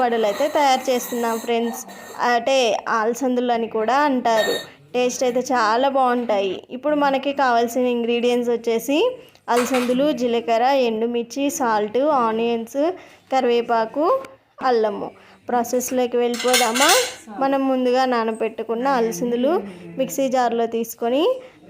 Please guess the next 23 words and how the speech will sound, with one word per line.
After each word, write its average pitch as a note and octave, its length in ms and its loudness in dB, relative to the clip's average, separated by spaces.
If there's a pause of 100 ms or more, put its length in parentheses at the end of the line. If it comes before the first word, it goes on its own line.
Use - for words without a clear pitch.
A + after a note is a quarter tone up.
(120)
ఎండుమిర్చి, A#3+ 500 -2 (100)
జీలకర్ర, A3+ 460 0 (140)
సాల్ట్ A#3 400 0
వేసి A3+ 340 0 (520)
మిక్సీ C#4+ 380 -2
పట్టుకోవాలి. G#3+ 640 0 (440)
మిక్సీ C#4 320 -2
పట్టుకునేటప్పుడు A#3+ 840 0
మనం B3 260 0
మెత్తగా B3 380 2 (120)
కాకుండా A3 480 0 (540)
కచ్చా C4+ 260 2 (100)
పచ్చాగా A3+ 540 2
అయితే A#3+ 240 2 (140)
పట్టుకోవాలి. A3 640 0 (140)
అలా A#3 140 2 (120)
పట్టుకుంటే A#3 480 -2 (100)
మనకి A#3 320 -2 (160)
నవిలేటప్పుడు A#3+ 720 0
అయితే B3 140 0 (120)
టేస్ట్ A#3 320 -2
అనేది A#3 260 0 (100)
చాలా A3 300 0